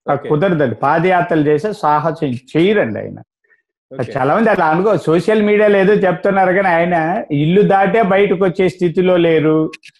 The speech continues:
Speaker 2: పాదయాత్రలు వస్తే ఎక్కడ పడితే అక్కడ ఇవన్నీ నిలదీస్తే ఆయన దగ్గర సమాధానం ఏముంది? ఏ సమాధానం లేదు.
Speaker 1: ఓకే.
Speaker 2: కాబట్టి ఆ-, ఆయన ఇబ్బంది పడతారు, ఆయన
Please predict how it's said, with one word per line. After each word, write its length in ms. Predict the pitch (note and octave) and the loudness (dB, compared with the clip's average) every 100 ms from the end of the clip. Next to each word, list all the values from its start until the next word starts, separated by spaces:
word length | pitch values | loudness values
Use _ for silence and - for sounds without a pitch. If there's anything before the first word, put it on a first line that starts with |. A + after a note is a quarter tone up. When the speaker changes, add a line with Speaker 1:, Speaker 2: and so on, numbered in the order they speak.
| _ - | _ -2
Speaker 2:
పాదయాత్రలు 600 | E3 F#3 G#3 G3+ F#3+ G3 | 0 2 2 2 2 0
వస్తే 300 | F#3 G#3 F#3+ | 0 0 0
ఎక్కడ 500 | D#3+ - G3+ G3 E3+ | -2 -4 -2 0 0
పడితే 240 | F3+ F#3+ | -2 0
అక్కడ 220 | G3 - F3+ | -2 0 0
ఇవన్నీ 300 | E3+ F#3 F#3+ | 2 0 0
నిలదీస్తే 560 | E3+ F#3 F#3+ G3 - | 0 2 2 0 2
ఆయన 160 | F#3+ F3 | 0 2
దగ్గర 260 | F3 F#3+ | 0 0
సమాధానం 640 | F3+ F3+ F3+ G3 F#3 F#3 F#3 | 0 0 0 0 2 2 0
ఏముంది? 520 | F3+ F3+ F3 F#3+ A3+ - _ - _ _ _ - _ F3+ | 0 -2 -2 -2 -2 -6 _ -20 _ _ _ -20 _ -8
ఏ 140 | G3 | -6
సమాధానం 760 | E3+ E3+ F3+ F#3 F3 E3 D#3 | -4 -2 0 0 0 0 0
లేదు. 520 | C#3+ D3 C3+ C#3 C#3 _ _ _ _ - | 2 2 0 -2 -2 _ _ _ _ -12
Speaker 1:
ఓకే. 60 | |
Speaker 2:
కాబట్టి 760 | A#2+ D#3 G3 - A3 G3+ G#3 G#3 - _ _ _ - | -6 -2 -2 0 0 2 2 -2 -8 _ _ _ -6
ఆ-, 100 | F3 F#3+ | -4 0
ఆయన 280 | F3+ F3 | 0 0
ఇబ్బంది 640 | E3+ D#3+ D3+ D#3+ F#3 G#3 F#3+ | 0 0 0 0 0 0 0
పడతారు, 440 | F#3 E3+ F3 F#3+ | 0 0 0 0
ఆయన 560 | G#3+ F#3+ F#3 F#3 F3+ | 2 2 2 0 0